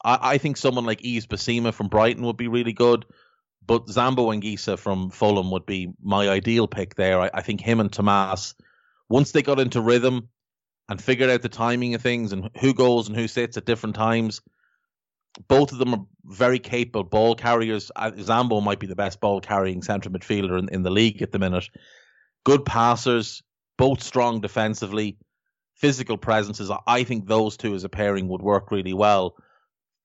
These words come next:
because the front four are fine. Now, I was, I didn't really agree with the long-term contract for Aubameyang at his age, and he hasn't been good this season. But look, if he's scoring goals and he's playing well, then he's gonna be worth the money.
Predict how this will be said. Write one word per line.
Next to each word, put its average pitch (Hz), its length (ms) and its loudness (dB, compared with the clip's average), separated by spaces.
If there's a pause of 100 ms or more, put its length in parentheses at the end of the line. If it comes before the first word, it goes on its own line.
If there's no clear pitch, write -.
(160)
because 120 220 -2
the 123 80 -2
front 214 240 2
four 180 260 4
are 101 80 0
fine. 95 400 -4 (520)
Now, 120 360 -2 (680)
I 120 120 2
was, 131 180 2 (380)
I 127 100 -4
didn't 170 300 -4
really 156 260 2
agree 135 280 2
with 117 180 -2
the 107 260 2
long-term 110 540 2
contract 113 460 0
for 104 160 -2
Aubameyang 101 760 0 (120)
at 113 180 2
his 104 160 -4
age, 104 560 -4 (640)
and 104 80 -6
he 90 60 -8
hasn't 113 360 0
been 104 140 -4
good 107 220 -2
this 101 180 -4
season. 107 400 -2
But 120 140 2
look, 147 180 2
if - 80 -6
he's 113 160 -6
scoring 160 400 2
goals 123 320 2
and 104 60 -6
he's 101 100 -8
playing 110 340 -4
well, 104 380 0 (320)
then 117 100 -4
he's 120 120 -2
gonna 120 120 -2
be 107 80 -2
worth 104 240 0
the 104 80 -6
money. 98 380 -2